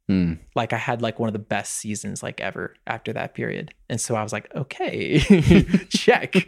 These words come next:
Speaker 2: This shit is, like, not for the birds. This actually works." And, um, so since then, I've, like,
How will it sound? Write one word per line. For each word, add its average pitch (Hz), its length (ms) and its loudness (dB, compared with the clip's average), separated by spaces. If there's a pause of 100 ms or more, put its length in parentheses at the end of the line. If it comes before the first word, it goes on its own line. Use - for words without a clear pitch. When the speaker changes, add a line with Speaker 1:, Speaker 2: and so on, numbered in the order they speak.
(120)
Speaker 2:
This 139 260 2
shit 170 460 2
is, 170 280 0
like, 165 220 0
not 143 280 -2
for 156 100 -4
the 160 60 -2
birds. 139 400 4
This 131 200 -4
actually 131 540 -2 (400)
works." - 520 -4 (760)
And, 127 420 4
um, 113 440 0 (180)
so - 220 4
since 226 340 2
then, 143 240 4
I've, 139 260 0
like, 139 380 0